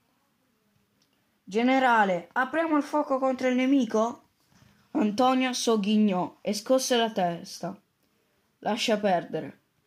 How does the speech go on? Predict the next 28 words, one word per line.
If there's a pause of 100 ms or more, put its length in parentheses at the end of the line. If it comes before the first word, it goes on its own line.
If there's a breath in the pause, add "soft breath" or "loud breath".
(180)
Credo
che
il
nemico
abbia
deciso
di
arrendersi." (880 loud breath)
Vide
Annalisa
che
cominciava
a
re-, (100)
a
ridere
di
gusto (800 soft breath)
e
non
poté
fare
a
meno
di
ridere
anche
lui.